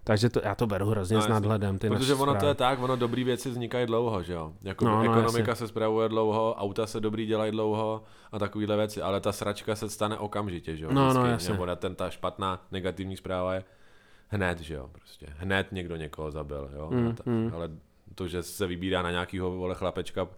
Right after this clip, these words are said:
Speaker 2: peníze, tak se na něj vybírají týden, že jo?
Speaker 1: Mm.
Speaker 2: Je to
Speaker 1: <laughs> Chlapečka.
Speaker 2: No, mě teďka, jak se vybíralo na nějakýho kluka s rak-, s raklem,
Speaker 1: To je
Speaker 2: tak,
Speaker 1: hrozný, ty
Speaker 2: tak,
Speaker 1: vole,
Speaker 2: tak
Speaker 1: tohle
Speaker 2: se,
Speaker 1: je
Speaker 2: tak se
Speaker 1: strašný,
Speaker 2: veřejný
Speaker 1: ty
Speaker 2: sbírky vy-, vybíralo se prostě dlouho, že jo? A
Speaker 1: Mm.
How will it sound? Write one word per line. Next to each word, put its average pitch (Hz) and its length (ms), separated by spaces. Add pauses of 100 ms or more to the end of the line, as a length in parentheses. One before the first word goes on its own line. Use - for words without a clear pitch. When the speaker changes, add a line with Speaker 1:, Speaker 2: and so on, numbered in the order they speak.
(420)
Speaker 2:
peníze, 95 300
tak 92 120
se 98 80
na 95 60
něj 92 140
vybírají 92 320
týden, 80 380
že 76 80
jo? 73 160
Speaker 1:
Mm. 110 240 (1400)
Speaker 2:
Je 98 80
to 107 160 (260)
Speaker 1:
<laughs> - 180
Chlapečka. - 640
Speaker 2:
No, 117 80
mě 123 100 (100)
teďka, - 380
jak 110 100
se 113 100
vybíralo 110 480 (380)
na 107 80
nějakýho 104 340
kluka 110 280
s - 80
rak-, 95 280
s - 120
raklem, 95 540 (360)
Speaker 1:
To - 120
je 98 60
Speaker 2:
tak, 101 100
Speaker 1:
hrozný, 101 340
ty - 120
Speaker 2:
tak, 101 140
Speaker 1:
vole, - 120
Speaker 2:
tak 101 140
Speaker 1:
tohle - 80
Speaker 2:
se, 113 80
Speaker 1:
je 107 60
Speaker 2:
tak 101 100
se 104 160
Speaker 1:
strašný, 107 140
Speaker 2:
veřejný 104 280
Speaker 1:
ty 107 60
Speaker 2:
sbírky 98 340
vy-, 98 100
vybíralo 104 440
se 101 120
prostě 101 300
dlouho, 92 340
že 76 100
jo? 71 140 (1000)
A - 60
Speaker 1:
Mm. 104 240